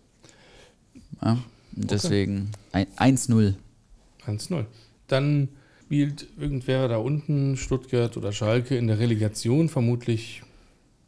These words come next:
Speaker 2: naja, ich bin mal frech und sag, so wie jedes Jahr gegen Hamburg.
Speaker 1: <laughs>
Speaker 2: Und dann?
Speaker 1: Ja, dann, äh,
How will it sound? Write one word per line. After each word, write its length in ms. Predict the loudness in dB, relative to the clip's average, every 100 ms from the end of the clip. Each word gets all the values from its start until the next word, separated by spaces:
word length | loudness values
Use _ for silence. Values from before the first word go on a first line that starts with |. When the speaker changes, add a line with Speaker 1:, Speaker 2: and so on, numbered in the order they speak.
| -20 -16
Speaker 2:
naja, 200 | -14 -14 -18 _ -18
ich 100 | -10
bin 160 | -4 -2
mal 120 | -2
frech 300 | 0 0 0
und 120 | 0
sag, 280 | 0 0 -4 -14 -14
so 280 | -12 -6 -4
wie 80 | 0
jedes 280 | 0 0 0
Jahr 140 | 0
gegen 260 | 0 -2 0
Hamburg. 360 | 0 2 0 -4 -20 -20 -14 0
Speaker 1:
<laughs> 760 | 0 4 2 4 2 4 -2 2
Speaker 2:
Und 180 | 2
dann? 240 | 2 -2 -4 -12 -20 -20 -20 -20 -20 -20 -20 -20 -20 -20 -20 -8
Speaker 1:
Ja, 280 | -2 2 2
dann, 360 | 2 2 2 0
äh, 640 | 0 0 0 0 0